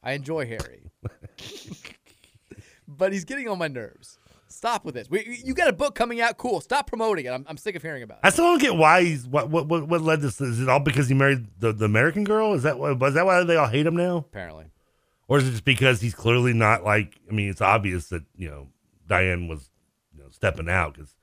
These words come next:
Speaker 2: he looks nothing like anyone else. He's got the red hair and everything. Not that Prince Charles has any, any, any room to talk on that matter.
Speaker 1: Yes,
Speaker 2: <laughs> I mean, he was banging everybody in London. <laughs>
Speaker 1: Also, I know you love these emails.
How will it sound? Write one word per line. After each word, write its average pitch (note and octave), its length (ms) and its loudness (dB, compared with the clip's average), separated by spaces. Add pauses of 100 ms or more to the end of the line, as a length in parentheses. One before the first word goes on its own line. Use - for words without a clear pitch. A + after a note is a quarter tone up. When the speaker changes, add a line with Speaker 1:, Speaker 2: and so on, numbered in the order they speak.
(340)
Speaker 2:
he G#2 80 -2
looks E2 160 -8
nothing F#2 320 -2
like D#2 220 -8
anyone D#2+ 260 -8
else. E2 260 -2
He's D#2+ 120 -18
got E2 120 -6
the D#2+ 80 -10
red E2 200 0
hair F2 160 0
and C#2 100 -6
everything. C2+ 500 -16 (540)
Not F#2 160 2
that E2+ 120 -4
Prince F2+ 200 -2
Charles F2 280 0
has D2 80 -10
any, D#2+ 160 -6 (120)
any, D#2 220 -10 (100)
any F#2 120 -10
room D2+ 180 -8
to C2+ 60 -18
talk D#2 280 -4
on C2 100 -14
that C#2+ 260 -12
matter. C2+ 380 -16 (1300)
Speaker 1:
Yes, - 340 -20
Speaker 2:
<laughs> E2+ 80 -20
I F2 60 -14
mean, G#2+ 220 -4 (100)
he D#3+ 80 2
was B2 80 0
banging G2 360 -2
everybody B2 560 0
in A2 120 -4
London. A2 640 -4
<laughs> - 20 -20 (1500)
Speaker 1:
Also, C#3 260 -4 (120)
I B2+ 80 -2
know C#3+ 80 -4
you D3 160 -4
love D3 160 -2
these C#3+ 160 -6
emails. E2+ 500 -16